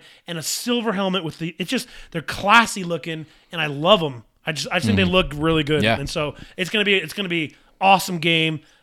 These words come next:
Speaker 1: Lit in the stadium, as the kids say, in our brand new uniforms, ag-, uh, ranked in the top ten and playing for the South.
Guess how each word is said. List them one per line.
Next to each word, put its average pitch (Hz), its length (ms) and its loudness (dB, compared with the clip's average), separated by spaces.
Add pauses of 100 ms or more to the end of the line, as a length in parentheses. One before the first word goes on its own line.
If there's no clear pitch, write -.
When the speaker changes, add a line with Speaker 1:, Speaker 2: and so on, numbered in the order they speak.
(120)
Speaker 1:
Lit 202 460 -2
in 190 160 -6
the 175 60 -4
stadium, 185 420 -4
as 170 140 -8
the 170 100 -10
kids 180 300 -8
say, 175 340 -6 (200)
in 175 100 -10
our 165 100 -4
brand 208 380 0
new 208 100 2
uniforms, 180 840 -6 (240)
ag-, 160 180 -10
uh, 156 280 -4 (120)
ranked 208 260 0
in 220 60 -8
the 185 80 -6
top 202 400 -2
ten 190 400 -2 (300)
and 165 420 -4 (220)
playing 220 480 0
for 196 140 -8
the 175 100 -6
South. 190 420 -2